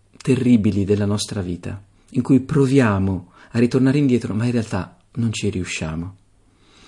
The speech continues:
Infatti i discepoli tentano di pescare, ma quella notte non prendono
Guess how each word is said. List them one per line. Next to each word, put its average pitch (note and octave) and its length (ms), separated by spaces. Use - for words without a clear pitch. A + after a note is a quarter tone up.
Infatti C3 340
i A#2 60
discepoli A#2+ 420
tentano G#2+ 460
di G2+ 100
pescare, A#2+ 380
ma G2+ 100
quella A#2 340
notte B2+ 360
non F#2+ 240
prendono G#2 640